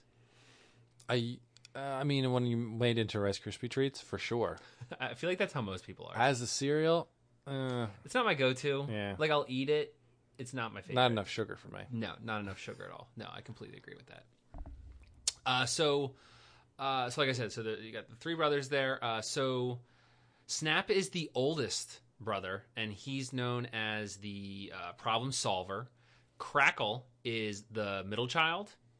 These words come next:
Speaker 2: and he's known for being a comedic jokester.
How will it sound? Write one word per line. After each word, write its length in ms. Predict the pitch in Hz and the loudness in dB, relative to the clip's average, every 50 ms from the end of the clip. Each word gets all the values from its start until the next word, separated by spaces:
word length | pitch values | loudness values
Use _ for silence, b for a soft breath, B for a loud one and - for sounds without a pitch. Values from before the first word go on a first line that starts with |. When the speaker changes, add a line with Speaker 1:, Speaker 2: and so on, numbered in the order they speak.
| _ - | _ -2
Speaker 2:
and 280 | 117 113 110 110 110 104 | -2 0 0 -2 -4 -6
he's 260 | 98 127 131 127 127 | -4 -4 -2 0 0
known 280 | 131 127 127 123 123 | 2 2 2 2 0
for 360 | 120 - - - 123 113 110 107 | -2 -4 -4 -2 0 0 0 0
being 580 | 98 107 107 107 107 104 104 101 101 104 104 - - | -2 -4 -4 -2 -2 -2 -4 -4 -6 -8 -8 -8 -6
a 220 | 104 101 101 98 - | -4 -4 -4 -6 -4
comedic 520 | - 127 131 127 123 127 127 123 - - | -2 0 2 2 4 2 2 2 0 -2
jokester. 560 | - 117 113 110 - - - 117 110 107 107 | 0 0 0 0 0 -2 -4 -2 -2 -2 -4